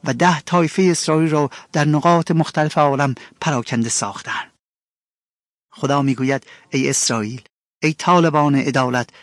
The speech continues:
ای یکتا پرستان، زمانی خواهد رسید که دیگر شما را آزار نخواهند رسانید، زیرا من از شما حمایت خواهم کرد. خدا می‌گوید ملت‌های دیگر دارن به او اهانت می‌کنن.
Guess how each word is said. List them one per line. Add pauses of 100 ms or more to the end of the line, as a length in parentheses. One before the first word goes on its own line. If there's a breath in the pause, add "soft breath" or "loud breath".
(240 soft breath)
ای
یکتا
پرستان، (280 soft breath)
زمانی
خواهد
رسید
که
دیگر (240 loud breath)
شما
را
آزار
نخواهند
رسانید، (440)
زیرا
من (260 soft breath)
از
شما
حمایت
خواهم
کرد. (440)
خدا
می‌گوید
ملت‌های
دیگر (240 loud breath)
دارن
به
او
اهانت
می‌کنن.